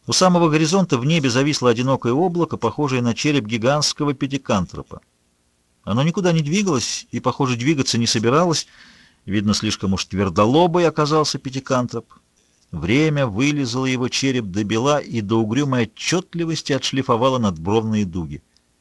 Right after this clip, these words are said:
И теперь на фоне этого черепа порхали туда-сюда стайки желтоклювых. Концерт Вивальди закончился.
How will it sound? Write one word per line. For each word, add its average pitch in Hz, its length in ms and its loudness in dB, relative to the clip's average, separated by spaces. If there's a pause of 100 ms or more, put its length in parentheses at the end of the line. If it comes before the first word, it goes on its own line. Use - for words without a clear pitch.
(680)
И 87 40 -4
теперь 98 300 -2
на 104 120 2
фоне 87 280 -4
этого 87 200 -8
черепа 175 420 -2
порхали 165 580 -2
туда-сюда 143 500 -4
стайки 135 400 -2
желтоклювых. 98 680 -6 (2250)
Концерт 170 480 4
Вивальди 185 560 4
закончился. 123 960 0